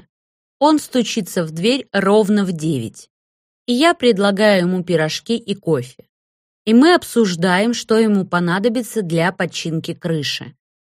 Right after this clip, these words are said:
Сэм берёт аванс для покупки материалов и отправляется обратно к своей хижине.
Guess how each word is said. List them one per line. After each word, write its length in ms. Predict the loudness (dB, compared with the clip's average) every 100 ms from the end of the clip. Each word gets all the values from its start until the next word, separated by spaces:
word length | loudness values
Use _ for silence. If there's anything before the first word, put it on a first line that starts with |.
| _ _ _
Сэм 360 | 0 4 4
берёт 380 | 4 2 2 0
аванс 400 | -2 2 0 0
для 220 | -2 -2
покупки 500 | 0 -2 -2 -4 -4
материалов 800 | -4 -4 -4 -2 -2 -2 -4 -8 _ _ _
и 120 | 0
отправляется 840 | 0 2 -2 2 2 0 0 -2
обратно 460 | -2 0 -2 -4 -8
к 80 | -8
своей 400 | -4 -4 -2 -4
хижине. 720 | -8 -8 -8 -6 -8 -10 -14